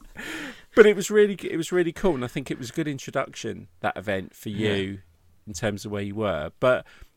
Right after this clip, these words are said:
Speaker 1: so, so we won't go on about Creative South, but we'll just, just rewind a little bit. So I, I know for a fact, like, while you were at school, you were doing design anyway. So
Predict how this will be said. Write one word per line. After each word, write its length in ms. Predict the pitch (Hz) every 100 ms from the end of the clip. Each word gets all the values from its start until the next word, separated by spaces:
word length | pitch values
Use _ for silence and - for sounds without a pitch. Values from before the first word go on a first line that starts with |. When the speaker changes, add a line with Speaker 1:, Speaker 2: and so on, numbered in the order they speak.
| _ _ -
Speaker 1:
so, 260 | - 151
so 260 | - - 151
we 100 | 170
won't 180 | 190 160
go 160 | 151
on 80 | 135
about 200 | 131 123
Creative 260 | - 117 -
South, 400 | - 113 90 -
but 220 | 123 123
we'll 80 | 135
just, 220 | 160 147
just 160 | 175 -
rewind 400 | 160 139 131 107
a 40 |
little 200 | 98 -
bit. 260 | 90 87 -
So 300 | - 107 107 - - _ _ _ _ _ _ - - _ _ _ _ _ -
I, 280 | 139 151 156 -
I 160 | 156
know 260 | 160 170 165
for 200 | - 151
a 40 | 143
fact, 640 | - 135 127 - - - -
like, 180 | 113 110
while 160 | 120
you 120 | 113 107
were 60 |
at 80 | -
school, 420 | - - 113 104
you 200 | 101 104
were 80 | 98
doing 280 | - 107 104
design 460 | 104 - 101 98
anyway. 560 | 101 98 87 87 82 - - - -
So 320 | - 135 127